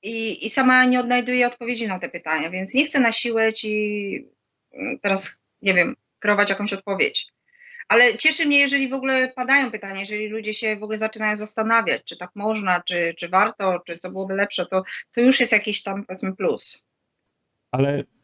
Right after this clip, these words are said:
Speaker 2: z-, z-, znowu, te, te dywagacje moralne na poziomie, czy to jest etyczne, sprowadzają się do oceniania ludzi, którzy znajdują się w pozycji, e, znajdują się w sytuacji,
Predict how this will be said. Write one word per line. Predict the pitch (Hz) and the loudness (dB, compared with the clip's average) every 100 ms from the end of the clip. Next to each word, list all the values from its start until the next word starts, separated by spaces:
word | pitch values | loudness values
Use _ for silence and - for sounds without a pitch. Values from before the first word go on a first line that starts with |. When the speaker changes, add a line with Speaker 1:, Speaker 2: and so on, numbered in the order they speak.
| _ - _ - | _ -20 _ -20
Speaker 2:
z-, | - | -8
z-, | 123 - 139 | -6 -4 0
znowu, | 151 156 120 113 107 - | 4 6 8 6 6 6
te, | 139 135 - | 8 8 6
te | - 139 | 2 2
dywagacje | 131 139 131 156 - | 6 4 6 4 6
moralne | 151 139 135 131 135 139 139 | 6 8 8 8 8 8 8
na | 135 | 6
poziomie, | 131 127 131 131 131 | 4 2 4 4 4
czy | 127 | 2
to | - 135 | 4 4
jest | 127 | 6
etyczne, | 131 139 131 135 | 4 4 4 4
sprowadzają | 131 - 127 135 135 | 2 0 2 6 6
się | 131 | 4
do | 131 | 2
oceniania | - 131 139 139 131 | 2 4 6 6 8
ludzi, | 127 131 127 | 6 4 -2
którzy | 135 127 | 0 2
znajdują | 131 127 127 | 4 6 4
się | 127 131 | 4 2
w | |
pozycji, | - - 135 135 135 - - | 2 4 8 8 4 0 2
e, | 143 127 | 2 2
znajdują | 131 131 139 139 | 0 4 4 6
się | 135 135 | 2 0
w | |
sytuacji, | - - 127 - 165 | -2 4 4 4 -2